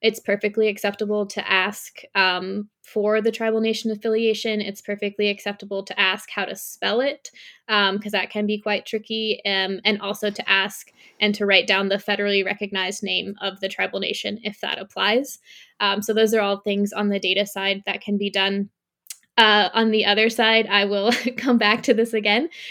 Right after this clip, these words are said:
There are those five hundred and seventy-four federally recognized tribal nations, dozens more state, uh, popula-, state recognized populations and the self-identified populations, and they are all distinct. They are all diverse.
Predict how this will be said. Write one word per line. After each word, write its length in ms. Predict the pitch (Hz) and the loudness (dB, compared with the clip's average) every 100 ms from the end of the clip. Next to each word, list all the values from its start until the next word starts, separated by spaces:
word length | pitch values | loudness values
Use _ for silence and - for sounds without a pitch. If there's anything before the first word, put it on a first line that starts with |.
| - - | -4 4
There 180 | 233 | 6
are 180 | 214 214 | 8 6
those 280 | 208 214 220 | 6 2 2
five 260 | 208 202 220 | 2 2 4
hundred 300 | 226 226 220 | 2 4 4
and 160 | 220 | 2
seventy-four 720 | 220 202 214 214 208 208 214 | 0 0 0 0 -2 0 -2
federally 440 | 208 202 208 208 196 | 0 0 2 0 0
recognized 800 | 208 208 214 202 220 226 - - | -4 -2 -2 0 -2 -4 -10 -6
tribal 300 | 196 196 202 | -4 -2 2
nations, 500 | 226 247 247 247 208 | 2 4 2 2 0
dozens 500 | 202 208 214 214 208 | -2 0 2 0 0
more 380 | 208 202 208 | 0 2 2
state, 580 | 202 - 214 208 - - - - - - | 0 0 4 4 2 -8 -20 -20 -20 -4
uh, 240 | 196 202 202 | 0 0 0
popula-, 460 | 214 208 214 214 | -2 2 0 0
state 220 | - 214 | 2 2
recognized 480 | 202 214 214 208 208 | 4 0 0 -2 0
populations 640 | 208 202 208 202 208 208 202 | -4 0 0 0 -2 -4 -2
and 160 | 196 | -6
the 80 | 196 | -6
self-identified 800 | - 208 214 214 214 208 220 214 | -6 -6 -4 0 0 0 -2 -2
populations, 680 | 214 214 220 220 220 220 208 | -4 0 2 2 0 -2 -2
and 200 | 208 208 | 0 2
they 160 | 214 240 | 4 4
are 220 | 220 214 | 4 0
all 240 | 202 202 | 0 -2
distinct. 600 | 196 202 - 196 202 202 - | -2 -2 -2 -2 0 -2 -4
They 120 | 208 | 0
are 240 | 220 214 | 0 0
all 340 | - 202 202 202 | -2 -2 -2 0
diverse. 640 | 208 202 196 202 208 - | 0 0 0 -2 -2 -6